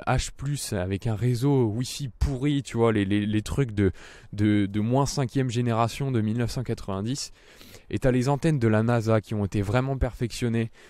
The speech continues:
qui ont vraiment été bien mises au point, qui, qui ont vraiment, euh, des micro-modifications, des mini-détails qui font qu'elles captent vraiment mieux les signaux. Et en fait, c'est ça qu'on peut faire dans la vie, tu vois. C'est, c'est ça que tu peux faire, c'est vraiment... Euh,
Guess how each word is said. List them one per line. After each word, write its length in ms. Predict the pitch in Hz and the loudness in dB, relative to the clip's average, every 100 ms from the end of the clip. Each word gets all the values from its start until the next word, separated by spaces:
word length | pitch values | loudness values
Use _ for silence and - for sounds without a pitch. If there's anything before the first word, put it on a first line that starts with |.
| - - | -20 -12
qui 80 | |
ont 80 | 104 | -8
vraiment 440 | 98 107 139 151 143 | -6 0 0 2 -2
été 200 | - 127 | -2 -6
bien 380 | 110 113 143 | -4 0 2
mises 240 | 156 139 139 | 2 0 -2
au 60 | |
point, 300 | 127 131 127 | -4 -4 -4
qui, 280 | 123 - 107 | -6 -10 -12
qui 160 | - 117 | -6 -4
ont 80 | 107 | -4
vraiment, 440 | 107 139 147 151 - - - _ - | 0 0 2 -2 -4 -20 -20 _ -4
euh, 120 | 98 | -2
des 140 | 101 110 | 0 0
micro-modifications, 1200 | 127 156 - 165 160 139 127 - - 131 - 135 | 0 -2 0 0 2 0 -4 -8 -6 -6 -4 -4
des 120 | 117 | -2
mini-détails 680 | 131 156 156 139 - 135 - | -2 0 0 -2 -4 -6 -6
qui 120 | 120 | -8
font 220 | - 135 | -6 -6
qu'elles 320 | - - 110 | -6 -6 -4
captent 320 | - 117 - | -4 -6 -6
vraiment 400 | 101 107 143 143 | -10 -4 -2 0
mieux 180 | 139 135 | 0 0
les 80 | 123 | -2
signaux. 380 | - 123 127 156 - - - - - _ | -4 -4 -4 -4 -10 -20 -20 -20 -20 _
Et 60 | 117 | -2
en 80 | 120 | 0
fait, 160 | 175 | -2
c'est 160 | - 113 | -4 -6
ça 220 | - 160 | -2 -4
qu'on 160 | 139 107 | -4 -6
peut 140 | 117 | -4
faire 200 | 107 120 | -4 -4
dans 120 | 113 98 | -2 -4
la 100 | 98 | -4
vie, 160 | 98 | -8
tu 160 | - 90 | -12 -8
vois. 120 | - | -8
C'est, 260 | - 120 - | -8 -6 -4
c'est 160 | 123 | -4
ça 200 | 113 165 | -2 -2
que 60 | - | -2
tu 140 | 120 | -10
peux 160 | 120 113 | -8 -6
faire, 260 | 127 127 | -4 -4
c'est 160 | - 107 | -4 -6
vraiment... 540 | 95 107 123 131 151 - - - - - - - | -6 -2 0 2 0 -2 -18 -20 -20 -20 -20 -8
Euh, 180 | 104 | -4